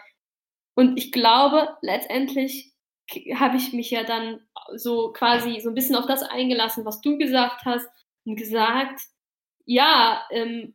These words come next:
Kenny repräsentiert jetzt schon irgendwie ein imaginiertes Ideal vielleicht in dem Moment, wo er ihn am Ende schlafend mit der Waffe in der Hand vor, ähm, vorfindet. Aber in dem Moment bez-, vielleicht repräsentiert Kenny mehr die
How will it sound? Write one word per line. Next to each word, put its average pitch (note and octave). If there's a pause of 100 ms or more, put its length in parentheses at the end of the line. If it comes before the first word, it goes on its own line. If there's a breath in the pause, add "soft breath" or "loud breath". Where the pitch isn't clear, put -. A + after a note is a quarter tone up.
Kenny C#4
repräsentiert B3
jetzt B3+
schon C4
irgendwie B3+
ein -
imaginiertes A3
Ideal G#3+
vielleicht C#4+
in C4+
dem C4+
Moment, C4
wo B3
er A#3
ihn B3
am A#3
Ende A#3 (300 loud breath)
schlafend A#3
mit A#3
der G#3+
Waffe A3
in A3
der A3
Hand G#3
vor, G#3+ (580)
ähm, G3
vorfindet. G#3
Aber G#3 (380)
in A#3
dem B3+
Moment B3+
bez-, - (240)
vielleicht B3 (880)
repräsentiert C4
Kenny A#3+
mehr A#3+
die A#3